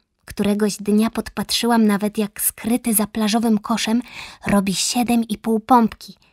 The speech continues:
a potem ogląda swoje ramię i sprawdza, jak bardzo urosły mu mięśnie. „Mogę z tobą poćwiczyć?” zapytałam wtedy znienacka, a on podskoczył jak oparzony. „Zjeżdżaj stąd, Elka,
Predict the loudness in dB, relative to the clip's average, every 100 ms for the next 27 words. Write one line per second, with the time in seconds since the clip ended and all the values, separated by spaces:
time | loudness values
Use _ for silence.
0 | _ _ -6 0 2 4 4 4 4 6
1 | 4 2 0 2 4 4 4 2 0 -6
2 | 0 4 6 6 2 2 0 4 4 6
3 | 2 2 4 4 2 4 4 6 4 2
4 | 0 -4 -8 -10 _ _ _ _ _ _
5 | _ _ _ _ _ 4 6 4 4 4
6 | 4 0 -2 0 0 0 -2 -10 _ _
7 | _ _ _ _ -4 -4 -4 -2 2 0
8 | 0 0 2 4 4 4 2 0 -4 0
9 | 2 6 4 2 -2 -4 0 2 4 4
10 | 4 2 2 4 4 2 0 -4 _ _
11 | _ _ _ _ _ _ -10 0 4 6
12 | 6 4 2 0 0 2 2 0 0 -2